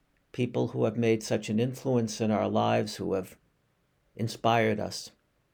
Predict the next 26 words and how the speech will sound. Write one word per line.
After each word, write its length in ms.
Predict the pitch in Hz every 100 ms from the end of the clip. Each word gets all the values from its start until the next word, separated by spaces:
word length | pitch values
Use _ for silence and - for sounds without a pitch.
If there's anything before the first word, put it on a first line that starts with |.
| _ _ _ _ _ _ _
And 100 | 110
I 20 | 113
want 160 | 120
to 80 | 120
share 200 | - 156
with 200 | 135 131
you 340 | 123 117 110 - _ _ _ _ _
a 40 | 120
memory 420 | 120 135 127 120
of 120 | 107
one 160 | 110 110
such 320 | - 104 -
mentor, 540 | 98 104 104 95 101 - _ _ _ _ _ _ _ _ _ _
a 80 | -
man 280 | 110 120 127
named 260 | 120 110 107
Harry 280 | 120 113
Kraft, 540 | 113 120 104 107 - -
alav 300 | - 107 107
hashalom. 520 | 107 - 98 110 101 - _ _ _ _ _ _ _ _ _ _ _ _ _ - _ _
Harry 260 | 147 147 143
Kraft 500 | - 139 135 131 - - _ _ _ _ _ -
led 500 | - 120 123 113 - -
our 400 | 120 113 110 107 _ _ _ _ _ -
children's 480 | - 156 131 127 127
congregation 840 | 131 113 117 107 110 107 90